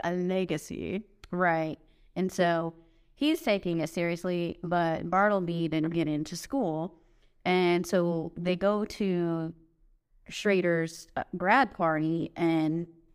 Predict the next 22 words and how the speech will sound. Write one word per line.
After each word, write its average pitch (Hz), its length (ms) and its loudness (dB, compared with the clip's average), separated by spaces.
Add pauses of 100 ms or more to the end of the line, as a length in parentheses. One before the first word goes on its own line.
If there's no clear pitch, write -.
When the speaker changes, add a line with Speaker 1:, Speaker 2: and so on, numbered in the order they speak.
Speaker 2:
they're, 175 340 0
and 170 100 0
they're 160 180 0
kinda 160 240 0
talking 165 340 0
to 160 100 -10
their 151 160 0
other 147 200 0
friends, 175 580 -2 (160)
you 170 120 0
know, 151 100 0
within 160 240 -2
their 151 120 0
group, 185 280 0
and 156 200 -2 (460)
Bartleby 175 560 2
is 160 100 -6
talking 160 360 0
to 156 220 -4
his 156 140 -4
friend 156 320 -2
Rory 165 560 2